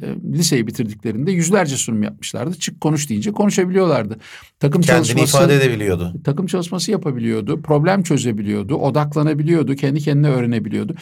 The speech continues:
Speaker 1: Yani yaşam becerileri dediğimiz şeylerin
Speaker 2: Evet.
Speaker 1: verilmeye başlandığı yer anaokul olmalı ve ilkokulun da büyük ölçüde yaşam becerilerine odaklanması lazım. Mesela ilkokulda en önemli olduğunu düşündüğüm, Türkiye'de en kötü yapıldığını düşündüğüm şey İngilizce.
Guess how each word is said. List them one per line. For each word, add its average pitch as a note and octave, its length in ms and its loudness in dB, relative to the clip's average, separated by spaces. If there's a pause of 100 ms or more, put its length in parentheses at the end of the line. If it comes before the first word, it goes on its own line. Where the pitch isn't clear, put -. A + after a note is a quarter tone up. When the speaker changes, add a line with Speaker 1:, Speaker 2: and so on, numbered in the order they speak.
(160)
Speaker 1:
Yani E3+ 300 2
yaşam D3 500 2
becerileri B2+ 600 2
dediğimiz A#2+ 360 -2
şeylerin A#2+ 440 0
Speaker 2:
Evet. A2+ 100 0
Speaker 1:
verilmeye C#3 460 2
başlandığı C3+ 560 -2
yer C3+ 200 0
anaokul C#3+ 460 0
olmalı A#2 400 0 (320)
ve C#3+ 60 4
ilkokulun G#3+ 540 0
da C3+ 140 0
büyük A3 200 -2
ölçüde D#3 340 -2
yaşam F#3 400 0
becerilerine D#3 520 2
odaklanması A2+ 680 -2
lazım. G#2 320 -8
Mesela E3 300 2
ilkokulda F3+ 580 2
en F#3+ 160 2
önemli D#3+ 280 4
olduğunu C#3 380 2
düşündüğüm, C3+ 380 0
Türkiye'de D3 340 0
en F3+ 100 4
kötü E3+ 260 0
yapıldığını A#2+ 400 -2
düşündüğüm A#2 360 -2
şey C#4+ 220 2
İngilizce. G3 600 2